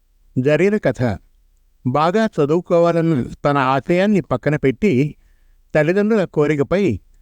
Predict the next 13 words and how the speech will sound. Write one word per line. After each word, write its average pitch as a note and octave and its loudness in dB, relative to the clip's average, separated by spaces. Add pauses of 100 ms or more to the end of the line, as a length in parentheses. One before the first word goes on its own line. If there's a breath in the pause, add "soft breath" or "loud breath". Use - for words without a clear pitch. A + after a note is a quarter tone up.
(320)
శరత్ని E3+ 0
పెళ్లి D3 -2
చేసుకుంటుంది C#3 0 (300)
మాధవి. B2+ -2 (760)
అతనికి F#3+ -2
తనంటే D3+ 0
ఇష్టం E3+ -2
లేదని, C#3+ 0 (440)
వేరొకరిని E3+ 0
ప్రేమించాడని D#3 0
తెలుసుకొని D3 -2 (440)
బాధపడుతుంది. B2 0 (1120)
ఇక C#3+ -2